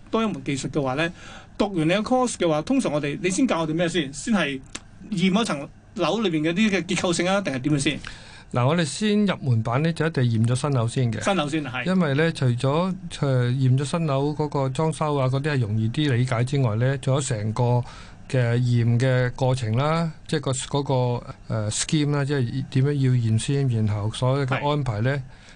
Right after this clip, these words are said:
Speaker 2: 其實呢，我哋其實一路教有三個 report，有三個即係 professional report 要做。
Speaker 1: 嗯。
Speaker 2: 咁如果喺，喺呢個證書班嚟計呢，就新樓呢，有個新樓報告。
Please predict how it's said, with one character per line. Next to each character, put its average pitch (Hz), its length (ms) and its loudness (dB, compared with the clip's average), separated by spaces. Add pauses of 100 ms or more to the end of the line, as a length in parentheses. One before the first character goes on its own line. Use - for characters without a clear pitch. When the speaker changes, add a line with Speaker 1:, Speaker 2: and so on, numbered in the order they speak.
(120)
Speaker 2:
其 120 120 0
實 123 140 0
呢， 165 200 0 (280)
我 139 140 -2
哋 143 140 -2
其 127 180 -6
實 123 160 -6
一 123 80 -6
路 131 180 0
教 123 220 -2
有 120 140 0
三 143 320 -2
個 131 80 0
report， 113 380 -2 (180)
有 - 80 -4
三 160 300 0
個 143 100 0
即 135 160 -2
係 139 60 -2
professional 131 600 0
report 131 220 0
要 113 80 0
做。 101 220 -4 (160)
Speaker 1:
嗯。 170 200 2 (200)
Speaker 2:
咁 156 200 2
如 127 80 4
果 147 160 2
喺， 143 140 -4 (300)
喺 139 320 0
呢 160 100 0
個 151 100 0
證 139 180 -2
書 135 200 2
班 143 180 0
嚟 110 140 0
計 117 160 0
呢， 135 260 0 (140)
就 120 100 -2
新 143 240 0
樓 120 160 2
呢， 131 120 4
有 127 80 2
個 123 80 0
新 139 240 0
樓 117 120 2
報 113 180 -2
告。 101 200 -6